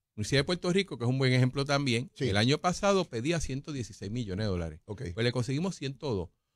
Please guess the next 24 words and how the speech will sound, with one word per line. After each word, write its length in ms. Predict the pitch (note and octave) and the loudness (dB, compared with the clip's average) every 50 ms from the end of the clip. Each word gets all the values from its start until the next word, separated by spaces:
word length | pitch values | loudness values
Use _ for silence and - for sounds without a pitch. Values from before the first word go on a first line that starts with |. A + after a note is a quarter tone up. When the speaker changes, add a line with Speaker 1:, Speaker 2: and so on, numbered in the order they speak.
| _ _ _ _ | _ _ _ _
Speaker 1:
Obviamente, 920 | - G2 G2+ B2+ C#3 C#3 C#3 D#3+ F3 F#3+ F#3+ - - C3 B2 B2+ - - _ _ | -4 2 4 6 6 6 6 4 0 -2 -2 -4 -4 -4 -4 -4 -6 -8 _ _
el 220 | - G#2+ F#2+ F#2+ F#2 | -10 -8 -8 -8 -8
presidente 440 | - F#2+ F2+ - G#2 F#2+ F#2 F#2 - | -10 -14 -12 -8 -6 -6 -6 -4 -4
de 60 | A2 | -4
la 40 | A2 | -4
universidad 280 | A#2+ - - C3+ D3+ D#3 | -4 -4 -2 -2 0 0
hizo 180 | C3 - C3 | -2 -2 -4
el 100 | B2 B2 | -6 -6
trabajo 540 | - C3+ C3 C3 C3 C#3+ D#3+ E3 D#3 D3 C3+ | -2 0 2 2 2 4 4 2 2 2 0
y 60 | A2+ G#2+ | -2 -2
nos 220 | G#2 G2+ - - | -4 -6 -8 -8
brindó 540 | G2+ G2 G2 G2 G2 G2 A#2 B2+ D3 C#3+ _ _ _ _ _ _ _ _ _ - | -10 -10 -8 -6 -2 0 0 2 0 0 _ _ _ _ _ _ _ _ _ -2
el 200 | A2 G2+ G2 - | 0 0 0 0
porqué 460 | - - G#2+ G#2 G#2 - - C3+ C#3+ | 0 2 2 2 2 0 0 0 2
de 60 | D#3+ | 2
este 180 | E3+ E3 - E3+ | 2 0 0 -2
dinero, 440 | E3 D#3+ D#3+ E3+ F3+ F#3 E3+ D#3+ C#3 | -2 -2 0 0 0 0 0 -2 -2
para 220 | - A2+ G2+ G2 | -4 -4 -6 -4
qué 140 | - A2+ A2+ | -4 -6 -6
se 100 | - D3 | -4 -2
va 80 | C#3+ C#3+ | -2 -2
a 40 | |
utilizar 580 | D3 - D3+ D3+ D#3 D#3 C#3 - E3+ E3 E3+ F#3 - _ | -2 -2 -4 -4 -4 -4 -4 -2 0 0 0 0 -4 _
Speaker 2:
Ok. 120 | - - | -20 -20